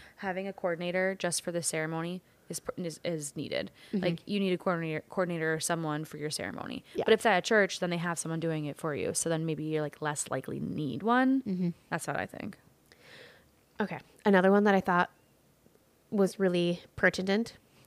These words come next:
Speaker 2: um, was
Speaker 1: Pertinent?
Speaker 2: pertinent. Um,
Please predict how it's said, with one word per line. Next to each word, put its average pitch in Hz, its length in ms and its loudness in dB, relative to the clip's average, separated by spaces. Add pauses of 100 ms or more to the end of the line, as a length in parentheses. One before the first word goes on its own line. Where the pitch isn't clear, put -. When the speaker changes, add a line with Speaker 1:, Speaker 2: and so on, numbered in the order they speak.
(100)
Speaker 2:
um, 180 260 2
was 185 200 8
Speaker 1:
Pertinent? 262 260 4 (200)
Speaker 2:
pertinent. 240 340 6 (560)
Um, 196 500 12